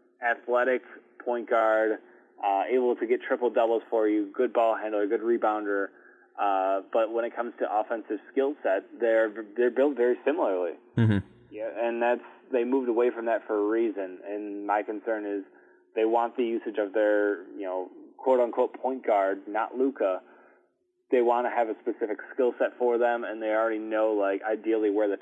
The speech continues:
Speaker 1: touches are gonna be with K P and Luka on that team. I mean, are they gonna shy away from a third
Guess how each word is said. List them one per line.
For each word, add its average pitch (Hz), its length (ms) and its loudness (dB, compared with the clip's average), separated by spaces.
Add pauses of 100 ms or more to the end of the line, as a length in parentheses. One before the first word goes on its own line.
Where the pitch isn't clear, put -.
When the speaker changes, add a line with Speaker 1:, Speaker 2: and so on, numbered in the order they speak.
Speaker 1:
touches 107 260 -4
are 104 100 0
gonna 98 200 -4
be 110 400 -2 (480)
with 107 160 0 (120)
K 120 160 0
P 117 160 -4
and 107 120 -6
Luka 107 180 -2
on 107 80 -2
that 101 220 -8
team. 117 260 -8 (300)
I 117 40 -14
mean, 123 80 -2
are 127 120 2
they 151 80 4
gonna 147 160 2 (100)
shy 123 140 4
away 117 180 4
from 113 140 -8
a 95 80 -4 (100)
third 120 220 2